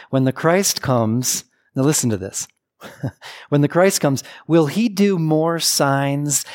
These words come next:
than these which this man has done?'" So you see, they're not, <laughs> they're really not on the same page. Do you see that here? And this is the reason we're reading this.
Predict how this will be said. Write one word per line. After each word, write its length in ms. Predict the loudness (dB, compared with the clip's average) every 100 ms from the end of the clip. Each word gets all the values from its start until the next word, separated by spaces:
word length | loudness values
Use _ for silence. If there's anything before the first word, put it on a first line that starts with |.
| -8 -2
than 280 | 0 2
these 580 | 2 2 2 -2 -2 -2 -4 -4
which 260 | -2 -2 -2
this 260 | -2 -2
man 340 | -2 -2 -2 -2
has 240 | -2 -2
done?'" 400 | -2 -2 -4 -8 _ _ _ _ _ _ _ _ _ _ _ _
So 140 | 2 4
you 160 | 4
see, 200 | 4 4
they're 140 | 4 6
not, 300 | 4 2 -6 -12 -14 -8 -6
<laughs> 400 | -6 -10 -4 4
they're 160 | 6
really 320 | 6 4 4
not 260 | 4 4 4
on 240 | 4 4
the 80 | 2
same 360 | 2 2 2 2
page. 480 | 4 4 2 -6 -4
Do 100 | -2
you 80 |
see 200 | -2 -2 0
that 220 | 0 0
here? 280 | -4 -4 -8 -16 -20 -20 _ _ _ _ _ _ _ _ _ _ _ _ 0
And 140 | 4
this 140 | 6 6
is 160 | 2
the 120 | 2 4
reason 360 | 6 6 4
we're 120 | 4
reading 420 | 4 2 2 0 -2
this. 340 | -6 -6